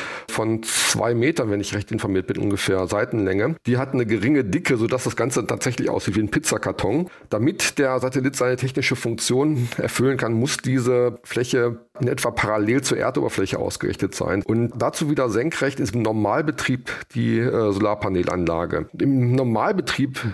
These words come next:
wird es wahrscheinlich so sein, dass das meiste Licht, was dann noch zur Erdoberfläche kommt,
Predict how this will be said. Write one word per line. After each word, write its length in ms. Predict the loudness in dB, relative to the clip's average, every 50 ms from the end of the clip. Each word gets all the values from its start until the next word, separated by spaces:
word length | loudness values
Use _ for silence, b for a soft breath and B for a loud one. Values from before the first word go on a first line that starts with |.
| -8 -12 -18 _ _ _ _ -2
wird 160 | -2 0 2
es 240 | 0 0 0 0 -2
wahrscheinlich 680 | -2 -2 0 0 0 0 2 2 2 2 2 2 2 2
so 160 | 2 2 2
sein, 140 | 2 2 0
dass 120 | 0 0 0
das 180 | -2 -2 -2
meiste 340 | -2 -2 -2 -2 -2 -2 0
Licht, 480 | 2 2 0 0 -2 -6 -8 -6 -4 -2
was 160 | -2 -2 -2
dann 140 | -2 0 0
noch 100 | -2 -2
zur 160 | -2 -2 -2
Erdoberfläche 600 | -2 0 0 0 -2 0 0 -2 -2 -2 -2 -2
kommt, 340 | -2 -2 0 0 0 -2